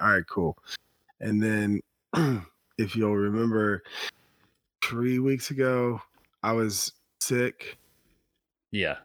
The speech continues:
Speaker 1: And I was, I thought maybe I had the covid.
Speaker 2: Oh,
Speaker 1: And,
Speaker 2: shit. Do you,
Speaker 1: uh,
Speaker 2: I don't mean to spoil
Speaker 1: yeah.
Speaker 2: it, but do you have the dreamer's disease? Is that what this is leading to? <laughs> Sorry. Keep
Speaker 1: I'm
Speaker 2: going.
Speaker 1: not giving
Speaker 2: Keep,
Speaker 1: up.
Speaker 2: keep,
Speaker 1: I'm not giving up.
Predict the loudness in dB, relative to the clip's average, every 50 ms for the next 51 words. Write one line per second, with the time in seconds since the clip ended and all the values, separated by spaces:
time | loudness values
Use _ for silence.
0 | _ _ -4 -2 0 2 2 2 2 0 -2 -4 -8 -8 -4 -2 -2 0 0 0
1 | 0 0 2 0 0 0 2 2 2 2 2 0 0 -2 -4 -2 0 0 0 0
2 | 2 2 2 2 0 -4 -8 -16 -18 -18 -14 -8 -4 -2 0 2 2 0 0 0
3 | 0 2 2 2 0 0 -2 -4 -8 -12 _ _ _ _ _ -4 -2 -2 0 0
4 | 0 -2 -2 -2 -6 -8 -6 -2 0 0 2 2 0 -2 -4 -8 -12 -16 -12 -8
5 | -4 -2 0 2 2 2 0 -2 -2 -2 0 0 0 0 0 0 0 -2 -2 0
6 | 0 0 0 0 -2 -4 -8 -10 -8 -4 -4 -4 -2 -2 -4 -4 -4 -4 -6 -6
7 | -6 -8 -6 -8 -8 -8 -4 0 0 0 0 0 -4 -8 -14 -16 -20 -20 -20 -20
8 | -20 -20 -20 -20 -20 -18 -18 -18 -18 -18 -18 -18 -18 -20 -20 -20 -20 _ _ _
9 | _ _ -12 -12 -12 -6 -2 -2 -2 -2 -4 -8 -14 -16 -18 -20 -20 -20 -20 -20
10 | -18 -16 -16 -16 -10 -4 -2 0 2 2 0 -2 -6 -14 -12 -8 -4 -2 0 0
11 | 2 0 0 0 -2 -4 -4 -4 -2 0 0 2 0 0 -2 -8 -14 -16 -10 -6
12 | -4 -2 0 2 2 0 0 -2 -2 -2 0 0 0 0 0 -2 -4 -8